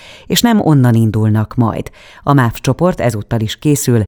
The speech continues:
alternatív volánbusz járatokkal. Megállíthatatlan a kisboltok tömeges pusztulása. Kétezer-huszonnégyben több mint ötezer-kétszázzal csökkent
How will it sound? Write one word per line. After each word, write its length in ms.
alternatív 640
volánbusz 600
járatokkal. 960
Megállíthatatlan 960
a 80
kisboltok 640
tömeges 540
pusztulása. 800
Kétezer-huszonnégyben 1300
több 140
mint 220
ötezer-kétszázzal 1000
csökkent 560